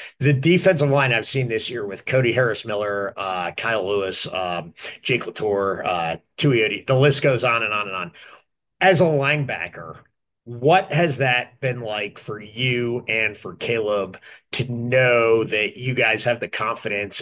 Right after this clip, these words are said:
in the guys up front to keep bodies off of you so that you can be free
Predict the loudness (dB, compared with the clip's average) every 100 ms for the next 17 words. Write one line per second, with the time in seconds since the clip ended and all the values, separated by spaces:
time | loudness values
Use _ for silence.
0 | -6 -2 0 -2 -4 -6 -6 -2 0 0
1 | -2 -4 -8 -8 -4 -4 -6 -14 -20 -20
2 | -6 -2 -2 0 0 0 -4 -2 0 2
3 | 0 -6 -4 -2 -2 -4 -8 -6 -6 -4
4 | -2 -2 -2 -6 -6 -4 -4 -4 -4 -6
5 | -8 -4 -2 0 0 -2 -6